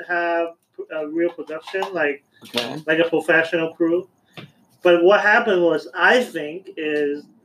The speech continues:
Speaker 1: we didn't have enough time for, uh, the actors with disability in it.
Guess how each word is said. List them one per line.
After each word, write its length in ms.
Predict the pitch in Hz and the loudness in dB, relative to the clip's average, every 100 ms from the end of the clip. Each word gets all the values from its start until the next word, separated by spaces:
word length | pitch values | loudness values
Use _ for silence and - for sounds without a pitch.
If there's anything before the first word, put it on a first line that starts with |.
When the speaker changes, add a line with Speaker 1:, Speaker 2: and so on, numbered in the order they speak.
| - | -10
Speaker 1:
we 140 | 160 165 | -2 2
didn't 200 | 190 170 | 2 2
have 200 | 170 151 | -2 -2
enough 340 | 151 156 156 - _ 175 | -4 -4 -6 -8 _ -4
time 640 | 175 185 165 147 135 135 _ - - - - | 0 0 -2 -4 -8 -16 _ -20 -20 -20 -4
for, 140 | 151 151 151 156 - | 0 2 4 2 0
uh, 140 | 151 143 | -2 -2
the 180 | 160 170 | 0 2
actors 460 | 185 196 156 - | 2 2 -4 -4
with 140 | 143 139 | -4 -4
disability 800 | 135 151 143 180 202 151 135 123 | -8 -8 0 2 2 0 -4 -10
in 100 | |
it. 100 | - | -14